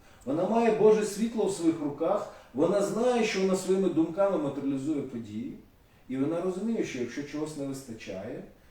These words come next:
це означає, що ми не проявили відповідної кількості мудрості, праведності, наполегливості,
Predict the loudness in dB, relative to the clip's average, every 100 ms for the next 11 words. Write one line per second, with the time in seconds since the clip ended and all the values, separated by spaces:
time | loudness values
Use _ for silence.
0 | -20 -10 -6 -4 -4 0 2 0 -2 0
1 | 0 -2 -2 -2 0 0 0 0 0 -2
2 | -4 -2 -2 -4 -6 -8 -6 -8 -6 -8
3 | -8 -14 -6 -2 0 0 -4 -4 -10 -12
4 | -12 -16 -20 -12 -2 2 2 2 -2 -4
5 | -8 -4 -2 -2 0 2 2 2 -2 -4
6 | -6